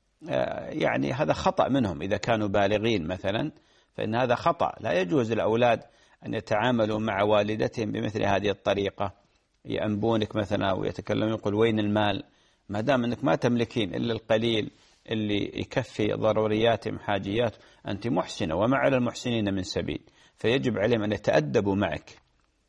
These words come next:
ولا ي-، يتلفظوا معك بمثل هذه الألفاظ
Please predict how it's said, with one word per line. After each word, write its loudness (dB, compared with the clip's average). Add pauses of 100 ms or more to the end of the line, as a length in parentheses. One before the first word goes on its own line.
(140)
ولا 2
ي-، -4
يتلفظوا -2
معك -2
بمثل -4
هذه -2
الألفاظ 0